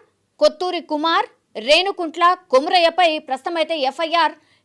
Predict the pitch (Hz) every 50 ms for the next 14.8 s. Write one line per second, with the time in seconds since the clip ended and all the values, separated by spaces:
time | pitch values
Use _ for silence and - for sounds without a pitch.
0 | - 233 233 247 269 294 359 381 392 381 359 330 330 330 330 330 320 302 277 277
1 | 339 330 - 320 311 311 302 311 277 269 285 294 - - 285 277 269 311 381 403
2 | - _ _ _ _ _ - 285 339 - 392 370 359 339 339 381 415 427 427 427
3 | 359 226 233 311 403 415 427 427 415 392 392 - 349 339 349 330 330 320 311 320
4 | 320 330 320 247 262 247 269 320 330 302 330 311 294 285 285 277 302 330 320 285
5 | 285 294 - _ _ _ _ - 185 254 277 285 302 302 - - 302 349 392 -
6 | 392 359 330 349 381 392 415 415 415 403 415 - 330 311 330 330 311 311 302 -
7 | 311 302 320 311 302 285 - - _ _ - 240 254 277 302 320 339 320 302 302
8 | 311 - _ - 254 277 269 - 392 294 349 330 320 - 320 311 302 254 277 269
9 | 294 262 254 285 302 311 294 277 294 - _ _ _ _ _ - 196 240 285 277
10 | - 359 359 339 339 311 311 311 320 302 311 302 294 285 294 302 285 285 294 302
11 | 294 277 277 - _ _ _ - 220 240 262 277 320 330 339 - 277 277 330 277
12 | 269 - 262 247 269 269 - 269 254 262 262 262 247 226 196 240 233 233 233 220
13 | 202 196 196 180 - _ _ _ _ 359 392 403 370 349 349 320 277 269 285 311
14 | 403 415 427 415 392 370 339 330 - 392 370 320 320 330 320